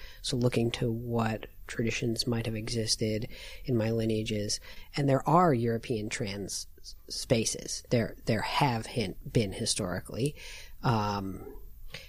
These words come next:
even, even throughout the Christian era, even though Christianity tried to erase us, we, there were some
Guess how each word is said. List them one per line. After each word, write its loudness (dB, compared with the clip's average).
even, 6
even 2
throughout 4
the -4
Christian 0
era, 0
even 2
though -2
Christianity 2
tried -2
to -2
erase 2
us, 0
we, 0
there 4
were 6
some -2